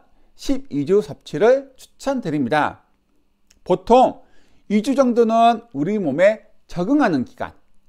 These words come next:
그리고 사 주 정도는 우리 몸에 축적되는 기간, 그리고 육 주 정도는 우리 몸이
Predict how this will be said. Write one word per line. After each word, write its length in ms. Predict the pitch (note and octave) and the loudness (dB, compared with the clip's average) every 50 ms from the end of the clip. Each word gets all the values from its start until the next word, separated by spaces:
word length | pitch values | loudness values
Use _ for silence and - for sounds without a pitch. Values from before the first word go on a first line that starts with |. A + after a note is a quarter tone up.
| _ _ _ _ _ _ | _ _ _ _ _ _
그리고 520 | _ - - G#2 G#2+ A2 C3+ G3 A3+ A#3+ A#3+ | _ -14 -10 -8 -6 0 0 2 2 0 -2
사 320 | - - - - B3 C#4 | -8 -14 -8 -4 -4 -4
주 80 | - - | -4 -4
정도는 460 | - A#3 F#3 E3+ F#3 A#3+ C4+ G#3 A#3 - _ _ _ _ _ _ | -6 -6 -4 -2 -2 -2 -2 -2 -4 -10 _ _ _ _ _ _
우리 240 | - E3+ G3 A3+ B3 | -8 -4 -2 0 0
몸에 400 | G#3+ F3 E3 G#3 A#3+ B3+ B3 - _ _ - _ _ | 0 0 -2 -4 -6 -6 -8 -12 _ _ -20 _ _
축적되는 920 | - - - - - - C#4+ C#4+ - - - E3+ F#3+ A#3+ C#4+ C4+ C4+ - | -20 -20 -20 -18 -10 -10 -10 -10 -8 -10 -6 -4 -2 -2 -4 -4 -8 -12
기간, 360 | - - C3+ C#3+ G#2+ G#2+ - - _ - _ _ _ _ _ _ _ _ _ _ _ _ _ _ _ _ _ _ | -14 -6 -4 -4 -4 -4 -8 -16 _ -20 _ _ _ _ _ _ _ _ _ _ _ _ _ _ _ _ _ _
그리고 600 | - E3 D3 D#3 D3+ G3 A#3 B3 A#3+ A#3+ _ _ _ _ _ _ - | -6 -4 -4 0 4 4 4 4 2 -2 _ _ _ _ _ _ -8
육 240 | F#3+ G3 - _ | -8 -8 -8 _
주 180 | - C#4 C#4+ D4 | -8 -4 -4 -4
정도는 500 | G#3+ F3 C3 B2 C3 D3 A3+ B3+ A#3 - - _ _ _ | -4 -4 -4 -4 -2 -2 -2 -2 -2 -4 -12 _ _ _
우리 260 | F#3 G#3+ A3+ C4 C4+ | -4 -2 0 0 2
몸이 400 | A3+ F#3+ E3 G3+ B3 B3+ A3+ | 0 0 -2 -4 -6 -6 -8